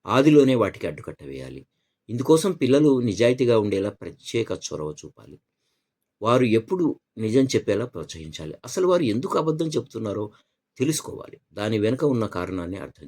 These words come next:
చేసుకోవాలి. నిజం చెప్పినా ఎలాంటి సమస్య ఉండదు అన్న భరోసా వారికి ఇవ్వాలి.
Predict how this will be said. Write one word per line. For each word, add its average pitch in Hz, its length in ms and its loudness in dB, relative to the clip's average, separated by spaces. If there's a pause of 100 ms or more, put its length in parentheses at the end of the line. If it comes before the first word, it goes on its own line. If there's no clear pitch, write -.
చేసుకోవాలి. 62 480 -20 (400)
నిజం 107 320 4
చెప్పినా 85 580 -4 (640)
ఎలాంటి 151 360 2
సమస్య 123 540 2 (300)
ఉండదు 107 680 2 (120)
అన్న 90 160 -6
భరోసా 113 480 -4
వారికి 71 280 -10
ఇవ్వాలి. - 260 -20